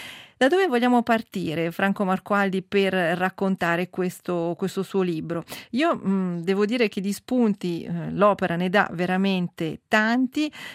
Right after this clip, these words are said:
e forse, ecco, mm, una delle annotazioni che mi sono fatta, di quelle che mi è piaciuta di più, è quando nel, nel suo saggio lei dice, eh, che dobbiamo cercare un termine più preciso per definire con onestà e coraggio il sentimento che ci accompagna nell'età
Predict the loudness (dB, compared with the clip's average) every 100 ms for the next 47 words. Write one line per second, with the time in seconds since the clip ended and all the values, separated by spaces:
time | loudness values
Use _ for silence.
0 | -6 -4 0 0 0 -4 -2 -4 -2 -4
1 | -4 2 2 4 2 0 0 0 -2 -4
2 | -2 0 0 -4 -6 -6 -4 -4 0 0
3 | 0 -4 -8 -4 -2 -2 -4 -6 -8 -6
4 | -4 -2 -2 -2 -4 -4 -12 -4 -2 0
5 | 0 2 0 0 -4 -6 -6 -4 -4 -4
6 | -4 0 0 0 -4 -2 -4 -2 -2 -4
7 | -10 -10 -4 0 2 2 2 2 0 0
8 | 0 2 0 0 2 0 -2 -4 -4 -2
9 | -2 -4 -6 -6 -6 -4 -2 -2 0 0
10 | 0 0 -2 -2 0 -2 -2 -2 -2 -4
11 | 0 2 2 2 -4 -6 -4 -6 0 0
12 | 0 0 -2 -4 -6 -6 -6 -4 -4 0
13 | 0 2 2 2 2 0 2 2 0 0
14 | -4